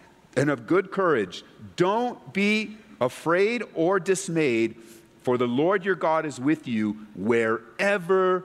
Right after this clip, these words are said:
you go." This great man of faith is afraid, and he's lacking courage.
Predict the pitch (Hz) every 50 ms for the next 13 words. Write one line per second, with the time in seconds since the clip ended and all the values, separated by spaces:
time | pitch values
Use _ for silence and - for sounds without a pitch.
0 | - - - - - 104 113 120 127 127 117 104 110 107 98 87 76 - - -
1 | - - - - _ _ _ _ _ _ _ _ - - - - - - - -
2 | - - - 147 151 - 135 131 135 123 - - 127 123 139 160 - - - -
3 | - - - _ _ _ - - - 82 - - - 90 87 82 71 - - -
4 | - - - _ - _ _ _ _ _ _ _ _ _ _ _ _ _ _ _
5 | _ _ - - 92 92 87 80 85 87 85 82 - 92 87 82 - - 90 82
6 | 76 80 - - - -